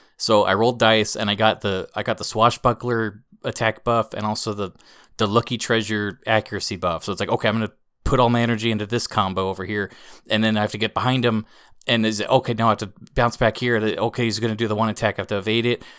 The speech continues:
Okay, now I'm gonna use my grappling hook and sh-, shoot back behind him, and then roll the dice again." It's like, "Oh, I didn't get the right dice. Okay, I'm gonna save my energy for a little bit."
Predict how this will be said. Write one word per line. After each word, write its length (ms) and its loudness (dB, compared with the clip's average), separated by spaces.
Okay, 240 2
now 120 -2
I'm 120 -2
gonna 120 0
use 160 -2
my 80 -4
grappling 400 0
hook 200 -2
and 140 -6
sh-, 160 -10
shoot 300 -4
back 260 2
behind 400 0
him, 180 -2
and 160 2
then 160 0
roll 160 4
the 80 -2
dice 300 0
again." 280 0
It's 100 -6
like, 80 -6
"Oh, 120 8
I 60 2
didn't 180 -2
get 120 0
the 60 2
right 120 2
dice. 240 2
Okay, 160 0
I'm 40 0
gonna 80 -2
save 180 -2
my 80 0
energy 200 -4
for 120 -4
a 20 -4
little 120 -6
bit." 160 -4